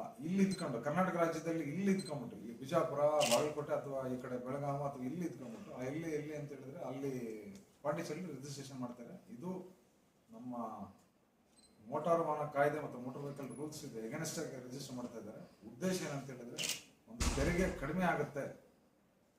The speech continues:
ಕಡಿಮೆ ಆಗುತ್ತೆ ಅನ್ನೋ ಉದ್ದೇಶದಿಂದ ಇಲ್ಲಿ ಬಿಜಾಪುರದಲ್ಲಿ ನಮ್ಮ ರಾಜ್ಯದಲ್ಲಿರೋ ರಸ್ತೆಗಳನ್ನ ಉಪಯೋಗಿಸ್ಕೊಂಡು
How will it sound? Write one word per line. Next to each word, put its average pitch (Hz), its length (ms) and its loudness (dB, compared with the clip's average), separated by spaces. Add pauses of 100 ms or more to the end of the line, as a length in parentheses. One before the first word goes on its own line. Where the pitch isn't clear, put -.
(180)
ಕಡಿಮೆ 180 200 4
ಆಗುತ್ತೆ 185 280 6
ಅನ್ನೋ 160 140 0
ಉದ್ದೇಶದಿಂದ 151 640 4 (600)
ಇಲ್ಲಿ 180 300 -4
ಬಿಜಾಪುರದಲ್ಲಿ 165 640 6
ನಮ್ಮ 165 240 0
ರಾಜ್ಯದಲ್ಲಿರೋ 151 1080 4 (380)
ರಸ್ತೆಗಳನ್ನ 180 460 4 (420)
ಉಪಯೋಗಿಸ್ಕೊಂಡು - 840 -2